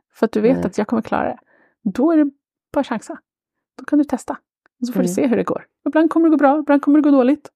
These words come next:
Speaker 1: Och då provar man en gång till. Men du måste göra det idag. Det finns inget imorgon.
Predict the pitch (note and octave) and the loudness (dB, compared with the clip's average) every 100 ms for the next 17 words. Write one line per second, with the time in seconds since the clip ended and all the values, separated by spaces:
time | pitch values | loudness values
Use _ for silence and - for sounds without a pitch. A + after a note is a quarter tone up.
0 | _ C4+ C4+ D4+ C#4 C4+ B3 B3 B3+ _ | _ -4 0 2 2 0 -4 -8 -14 _
1 | _ _ - F3+ F3+ D#3 D#3 - D#3+ D3 | _ _ -4 0 2 2 0 0 0 0
2 | D3 - C3+ - - - _ _ _ - | -4 -8 -10 -10 -14 -20 _ _ _ -4
3 | D#3 D3+ C3+ B2 B2 - - | 0 0 -2 -4 -6 -8 -12